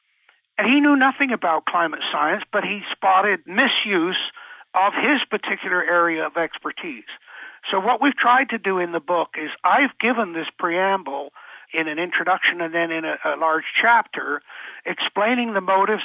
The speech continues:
why they did this, and how they did it, and the ideas about climate as a generalist discipline. And then the other chapters are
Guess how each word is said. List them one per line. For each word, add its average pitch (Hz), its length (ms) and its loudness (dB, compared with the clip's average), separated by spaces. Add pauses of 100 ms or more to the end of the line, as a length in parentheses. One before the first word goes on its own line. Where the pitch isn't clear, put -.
why 185 240 2
they 180 200 -4
did 165 240 -8
this, 151 220 -6 (580)
and 156 280 0
how 240 260 4
they 180 240 -4
did 151 200 -6
it, 180 160 -4 (400)
and 196 260 2
the 185 240 -2 (160)
ideas 175 480 0
about 156 300 -2 (160)
climate 175 340 0
as 143 160 -6
a 143 40 -8
generalist 165 600 -4
discipline. 139 800 -10 (560)
And 180 160 0
then 214 420 2 (260)
the 208 160 0
other 269 200 2
chapters 165 680 0 (140)
are 170 440 2